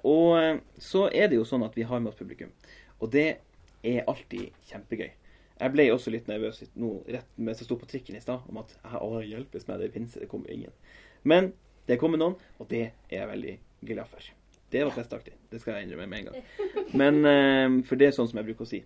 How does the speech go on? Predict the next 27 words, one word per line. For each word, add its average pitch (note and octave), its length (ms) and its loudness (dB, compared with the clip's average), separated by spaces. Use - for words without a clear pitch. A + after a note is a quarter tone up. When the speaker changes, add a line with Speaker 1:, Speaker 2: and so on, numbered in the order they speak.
Speaker 1:
Men, B2 220 -2
Speaker 2:
Thank B2 140 2
you. A#2 300 0
Speaker 1:
eh, A2 180 -6
ja. A2+ 80 -2
For, - 240 10
eh, A3 640 2
d-, C3+ 260 -2
dere F3+ 240 -4
som B2+ 180 -8
nå C#3+ 140 -8
ikke C#3 160 -12
måtte D3 160 -10
vite F#3 180 -10
hvem D#3+ 200 -12
vi F3+ 220 -6
er, - 120 -10
<laughs> C#4 1300 6
så, - 300 2
eh, B2+ 340 2
av B2 280 0
både D3+ 300 0
folk A#2+ 180 -6
som G#2 140 -18
sitter - 260 -20
her, B3 200 -10
og C#3 380 -2